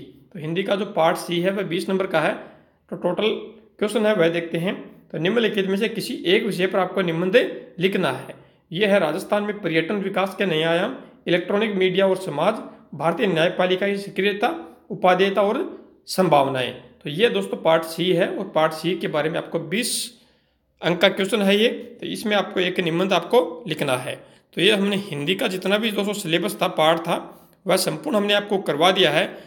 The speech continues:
तो हिंदी का दोस्तों पार्ट आपको कैसा लगा वो आप हमें नीचे कमेंट करके बताइए। यदि आप कहेंगे तो हम इंग्लिश का पार्ट भी अगले वीडियो में आपके लिए लेकर आ जाएंगे। दोस्तों वीडियो को लाइक और सभी दोस्तों के साथ शेयर कर दें। यदि चैनल को सब्सक्राइब नहीं किया है तो नीचे दिए गए लाल सब्सक्राइब के बटन को दबाकर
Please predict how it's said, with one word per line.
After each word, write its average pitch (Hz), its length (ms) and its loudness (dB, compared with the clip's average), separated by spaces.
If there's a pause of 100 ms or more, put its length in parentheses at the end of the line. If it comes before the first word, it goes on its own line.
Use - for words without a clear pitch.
(120)
तो 147 80 -6
हिंदी 156 280 -4
का 233 100 2
दोस्तों 208 240 -4
पार्ट 175 260 4
आपको 185 260 -2
कैसा 202 300 2
लगा 185 260 0 (280)
वो 180 120 2
आप 202 160 4
हमें 180 120 -4
नीचे 175 220 -4
कमेंट 190 340 -4
करके 190 220 -6
बताइए। 165 300 0 (400)
यदि 160 140 2
आप 185 200 2
कहेंगे 185 320 -2
तो 196 80 0
हम 196 140 2
इंग्लिश 180 240 0
का 240 100 -4
पार्ट 175 240 0
भी 180 120 -2
अगले 165 260 2 (460)
वीडियो 170 300 4
में 196 80 4
आपके 175 240 -2
लिए 190 460 4
लेकर 156 280 0
आ 170 40 2
जाएंगे। 170 300 0 (360)
दोस्तों - 220 -4
वीडियो 180 260 0
को 202 80 0
लाइक 165 380 2 (300)
और 190 120 -2
सभी 185 200 0
दोस्तों 196 260 -2
के 190 100 -2
साथ 196 360 2
शेयर 214 280 2
कर 160 100 0
दें। 175 340 0
यदि 180 140 0
चैनल 185 240 0
को 190 120 -2
सब्सक्राइब 185 420 0
नहीं 180 140 2
किया 160 180 0
है 196 160 0
तो 202 80 -2
नीचे 170 280 0
दिए 185 180 4
गए 185 140 0
लाल 160 260 4
सब्सक्राइब - 440 -2
के - 60 -4
बटन 175 220 -4
को 180 80 -4
दबाकर 147 440 0